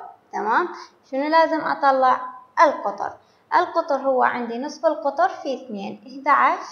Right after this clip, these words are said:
سنتيمتر في اثنين يساوي اثنين وعشرين سنتيمتر. هسه القطر موجود، قيمة الباي راح نختار ثلاثة وأربعتاش بالمية، راح نجد المحيط يساوي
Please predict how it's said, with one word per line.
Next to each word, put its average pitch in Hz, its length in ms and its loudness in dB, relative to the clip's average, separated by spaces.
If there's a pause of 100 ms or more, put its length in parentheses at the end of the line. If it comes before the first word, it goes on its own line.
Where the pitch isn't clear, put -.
(140)
سنتيمتر 226 720 -6
في 294 180 -10
اثنين 285 560 -10 (280)
يساوي 277 360 0
اثنين 226 360 -6
وعشرين 277 380 -8 (200)
سنتيمتر. 208 540 -6 (380)
هسه 277 300 -2
القطر 311 480 4 (180)
موجود، 262 600 2 (440)
قيمة 294 380 0
الباي 302 460 6 (200)
راح 226 200 -2
نختار 240 480 2
ثلاثة 254 760 2
وأربعتاش 240 920 2
بالمية، 214 540 -6 (1200)
راح 254 200 0
نجد 269 300 -2 (100)
المحيط 220 580 -4 (180)
يساوي 233 680 2